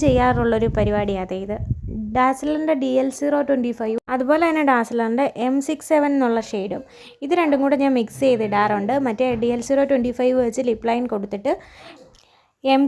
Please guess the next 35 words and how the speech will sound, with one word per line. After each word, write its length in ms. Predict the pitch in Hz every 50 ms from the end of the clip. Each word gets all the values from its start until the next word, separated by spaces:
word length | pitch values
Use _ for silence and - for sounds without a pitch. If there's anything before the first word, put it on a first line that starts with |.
| 269
സിക്സ് 220 | 320 302 302 - -
സെവൻ 180 | 302 285 294 294 294
എന്നുള്ള 280 | 277 262 240 240 226 233 233
ഷെയ്ഡ് 340 | - 226 220 220 214 226 311 403 392 - 311
അതിൻ്റെ 240 | 339 349 320 302 254 247
മേളിൽ 260 | 233 226 254 277 277 240
ഇട്ട് 120 | 196 - 208
കൊടുക്കും. 360 | 202 202 185 - - - 233 - - - _ - - - - _ -
ഇത് 100 | 349 403 403
അത്യാവശ്യം 340 | 392 359 359 349 - 370 359 311
നല്ലൊരു 460 | 277 277 277 294 311 330 311 277 277 269 -
ഷെയ്ഡാണ് 420 | 262 233 233 240 226 220 202 202 214
ഇട്ട് 120 | 202 - 233 226
വരുമ്പോഴത്തേക്ക്. 520 | 226 220 220 220 220 220 220 226 220 226 233
എനിക്ക്, 220 | 247 233 277 294 294 285 - 233 247
ആ, 120 | 262 262 254 262
ഞാൻ 120 | 277 285 311 311 302
ഡെയിലി 280 | 277 269 269 285 320 320 302
യൂസ് 180 | 277 262 - 285
ചെയ്യുന്ന 200 | 277 262 254 254 254 247 240
ഈ 40 | 240 240 240
ഒരു 100 | 240 226 - -
ഷെയ്ഡാണ്. 360 | 208 202 196 196 196 196 - - _ - - _ _ -
അത്യാവശ്യം 360 | 262 247 285 285 277 277 285
ലാസ്റ്റ് 380 | 277 254 233 240 240 - - 277
ചെയ്യുകയും 300 | 269 262 247 240 247 247 226
ചെയ്യും. 220 | 247 240 226 226 233 - -
അതുപോലെ 280 | 220 226 226 240 247 247 240
തന്നെ 200 | 233 226 233 240 233 - - 233
നല്ല 160 | 226 226 233 233 233 196 -
സ്കിന്നിന് 480 | - - - 240 233 233 247 254 254 254 233 - 233
നമ്മുടെ 260 | 233 233 233 240 240 240 226 - - _ _ _
കുറച്ചുകൂടെ 280 | - 285 285 311 285 294 285
ഒരു 60 | 285 240
ബ്രൈറ്റ്നസ് 540 | 240 247 226 233 233 - 247 262 262 269 277